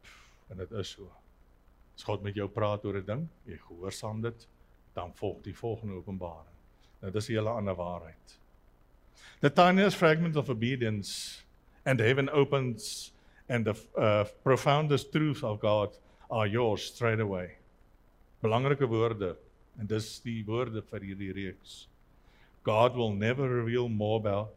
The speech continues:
truth about himself until you have obeyed what you, uh, know already. Ons praat nou weer s-, oor core beginsels.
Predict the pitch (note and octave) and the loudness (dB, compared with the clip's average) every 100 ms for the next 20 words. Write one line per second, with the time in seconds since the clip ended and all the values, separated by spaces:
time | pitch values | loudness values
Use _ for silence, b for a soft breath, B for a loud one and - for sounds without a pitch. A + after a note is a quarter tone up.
0 | - C3 C3+ - - - - G2 G2+ G2+ | -6 -4 -2 -6 -18 -18 -12 -4 -4 -4
1 | A2+ - C#3 G#2+ F2 F2 - B2 A2 G2+ | -8 -6 -6 -6 -6 -12 -8 -6 -4 -4
2 | F2+ F2+ F2+ A2 G2+ F2+ - - b b | -4 -6 -2 -2 -2 -8 -16 -20 b b
3 | b b b - _ - F#2 - G#2 F2+ | b b b -20 _ -14 -12 -8 -10 -10
4 | - - - - - F#2+ E2+ F#2 F2+ G2+ | -16 -20 -20 -20 -6 -6 -4 -4 -4 -6
5 | G2+ G2 E2+ E2+ D#2+ - - - - _ | -8 -10 -12 -14 -18 -20 -20 -20 -20 _
6 | - - _ _ _ _ _ _ _ _ | -20 -20 _ _ _ _ _ _ _ _
7 | _ _ _ - _ _ _ _ _ A#2 | _ _ _ -20 _ _ _ _ _ -2
8 | B2+ - E3 E3 E3 A2+ G#2+ A2+ A#2+ G#2+ | -2 4 4 4 2 0 0 -2 -4 -4
9 | - - - - B2 G2 - - _ _ | -6 -10 -10 -4 -2 -2 -6 -20 _ _
10 | - C#3+ C3+ B2 A2 C3 B2 G#2+ F2+ - | 0 2 2 -2 -2 -2 -2 -6 -12 -18
11 | - - - | -18 -16 -16